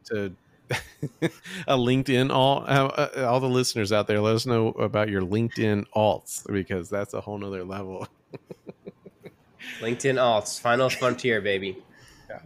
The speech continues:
Speaker 1: damn. Like, I don't wanna be on LinkedIn fucking period, much less multiple accounts. Like, eh, but, eh, LinkedIn is fucked up because, like, if you go look at somebody's account, it, like, tells them.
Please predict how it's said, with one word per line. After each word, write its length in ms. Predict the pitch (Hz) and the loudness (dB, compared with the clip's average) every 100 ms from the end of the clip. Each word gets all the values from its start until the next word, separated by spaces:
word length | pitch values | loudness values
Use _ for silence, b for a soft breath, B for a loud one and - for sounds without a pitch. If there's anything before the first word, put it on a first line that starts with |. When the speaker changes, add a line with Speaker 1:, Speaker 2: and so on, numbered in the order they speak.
| 95 | -14
Speaker 1:
damn. 340 | 87 123 104 - B B B | -10 -10 -12 -16 B B B
Like, 160 | 147 160 | 0 2
I 100 | 190 | 0
don't 160 | 208 | 0
wanna 200 | 156 156 | -2 -4
be 160 | 107 110 | -4 -4
on 140 | 104 | -2
LinkedIn 520 | 107 110 107 101 92 90 _ _ _ _ _ _ _ _ | -4 -6 -6 -6 -8 -14 _ _ _ _ _ _ _ _
fucking 360 | - 113 - 90 | -12 -12 -10 -16
period, 640 | - 113 117 104 87 82 | -12 -6 -4 -4 -6 -8
much 320 | 104 104 101 113 | -6 -6 -4 -2
less 360 | 104 95 - - - - _ | -2 -2 -8 -16 -20 -20 _
multiple 520 | 98 95 104 98 104 | -6 -6 -4 -6 -6
accounts. 600 | 87 87 92 101 117 - | -6 -8 -8 -8 -10 -12
Like, 200 | 85 82 _ _ _ b b b b | -10 -10 _ _ _ b b b b
eh, 100 | 143 - | -10 -10
but, 200 | 135 151 107 | -12 -10 -8
eh, 60 | - B B B B | -10 B B B B
LinkedIn 360 | 156 339 466 440 | -2 0 2 0
is 100 | - | -2
fucked 320 | - 196 170 | 0 0 4
up 160 | 190 185 | 4 4
because, 220 | 151 147 | 0 0
like, 120 | 151 | 0
if 120 | 135 | 0
you 60 | 147 | 0
go 120 | 185 | 2
look 280 | 170 127 135 | 4 2 0
at 80 | 147 | -2
somebody's 440 | 151 147 139 127 | 2 2 2 0
account, 480 | 110 - 104 113 131 | -2 0 2 2 0
it, 80 | 131 | 0
like, 200 | 120 101 | -2 -4
tells 440 | - - 117 120 117 | -10 -2 0 0 -4
them. 320 | 78 67 | -8 -8